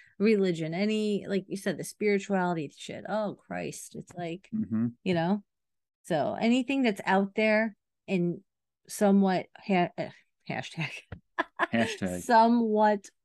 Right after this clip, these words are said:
Speaker 1: quote unquote, trendy, it's gonna get just dilapidated.
Speaker 2: Too many cooks in the kitchen.
Speaker 1: Yeah.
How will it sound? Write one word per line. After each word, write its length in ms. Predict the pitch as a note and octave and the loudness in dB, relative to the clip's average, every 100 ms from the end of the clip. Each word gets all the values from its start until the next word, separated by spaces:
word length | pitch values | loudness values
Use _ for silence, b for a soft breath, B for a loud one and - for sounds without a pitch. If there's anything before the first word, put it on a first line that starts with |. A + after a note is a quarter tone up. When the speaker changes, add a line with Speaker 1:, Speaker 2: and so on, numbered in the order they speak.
| _ _ - | _ _ 0
Speaker 1:
quote 200 | G#3 G3 | 2 2
unquote, 500 | F#3+ G3 G3+ F#3 F#3+ | 0 -2 -2 -4 -8
trendy, 680 | - G3+ G3 F#3+ G3 G3 - _ _ _ - | -2 4 4 6 4 2 -4 _ _ _ -6
it's 240 | G#3 G3 | -6 -6
gonna 320 | - F#3+ F3 E3+ | -6 -2 -2 -2
get 420 | E3 D#3 D#3 - _ _ D#3 | 0 0 -2 -6 _ _ -20
just 500 | - D3 D#3 - - _ _ _ D#3 _ _ _ _ _ _ _ _ _ - | -12 -12 -10 -14 -18 _ _ _ -20 _ _ _ _ _ _ _ _ _ -14
dilapidated. 640 | D3+ C#3 - - G2 - | -4 -4 -4 -8 -8 -4
Speaker 2:
Too 80 | G#2 | 2
many 160 | C#3 B2 | 4 4
cooks 320 | - A#2 - | 2 -2 2
in 60 | G2+ | 2
the 80 | |
kitchen. 400 | G2 G2+ G2 - E2+ | 2 -2 -2 -10 -10
Speaker 1:
Yeah. 340 | - - - | -10 -10 -10